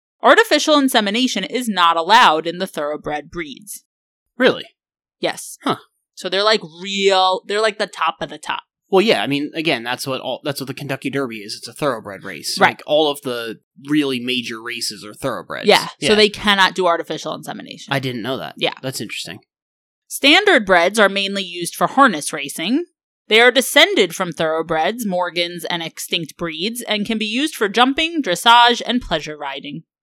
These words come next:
Speaker 1: The Arabian horse was developed by the Bedouin people for stamina over long distances.
Speaker 2: Mm-hmm.
Speaker 1: They were brought to the U S in seventeen twenty-five and began being bred as purebreds during the Civil War.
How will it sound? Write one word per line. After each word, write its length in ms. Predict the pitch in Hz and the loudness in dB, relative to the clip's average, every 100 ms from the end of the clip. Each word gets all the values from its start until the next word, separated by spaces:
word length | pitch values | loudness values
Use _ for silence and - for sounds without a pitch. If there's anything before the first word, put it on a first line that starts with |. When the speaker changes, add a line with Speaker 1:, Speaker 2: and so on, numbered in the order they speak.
| _ _ _ | _ _ _
Speaker 1:
The 100 | 208 | 2
Arabian 500 | 208 240 359 381 392 | 4 6 6 6 4
horse 400 | 254 196 196 - | 4 4 2 2
was 140 | 247 196 | 0 0
developed 500 | 196 185 196 220 - | 2 4 4 2 0
by 140 | 180 | 0
the 100 | 175 | 0
Bedouin 480 | 170 185 202 190 175 | 2 2 2 -2 -4
people 400 | 190 160 170 240 | -8 -4 0 0
for 180 | - 180 | 0 -4
stamina 600 | - 196 202 220 226 - | 2 4 4 4 2 2
over 300 | 180 165 170 | 0 0 2
long 320 | 170 165 170 | 4 2 0
distances. 800 | 247 - 151 143 147 165 294 - | -4 -4 -8 -12 -6 -6 -6 -6
Speaker 2:
Mm-hmm. 260 | 147 117 123 - _ - | -6 -6 -6 -12 _ 0
Speaker 1:
They 100 | 220 | 4
were 160 | 247 220 | 4 6
brought 240 | 269 392 | 6 6
to 120 | - | 2
the 80 | 349 | 0
U 160 | 220 185 | 2 4
S 180 | 202 208 | 2 0
in 100 | 190 | -4
seventeen 460 | 208 226 226 214 | -2 -2 -2 -4
twenty-five 720 | - 190 170 - 156 170 302 294 | -4 -6 -4 -2 2 2 0 0
and 180 | 208 196 | -2 -2
began 420 | 185 220 247 294 | -2 0 0 0
being 300 | 247 233 220 | -4 -4 -4
bred 300 | 180 175 180 | 0 2 2
as 160 | 180 170 | 0 -4
purebreds 680 | - 349 339 190 165 180 | -6 -2 0 2 2 -2
during 280 | 175 170 165 | -4 -4 -4
the 80 | 185 | -6
Civil 320 | - 160 151 | -6 -6 -6
War. 400 | 175 214 - - | -4 -4 -4 -10